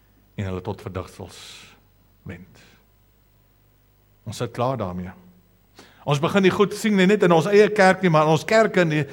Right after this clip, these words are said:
in die wêreld, dat, dat die mense begin preek-, predikers bymekaar maak, en ek kyk na baie van die groot, eh, predikers wat vandag op die, op die T V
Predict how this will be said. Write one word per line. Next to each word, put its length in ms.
in 100
die 100
wêreld, 420
dat, 260
dat 200
die 80
mense 320
begin 360
preek-, 480
predikers 400
bymekaar 520
maak, 220
en 60
ek 80
kyk 160
na 120
baie 300
van 160
die 100
groot, 560
eh, 160
predikers 480
wat 100
vandag 320
op 60
die, 180
op 100
die 120
T 240
V 60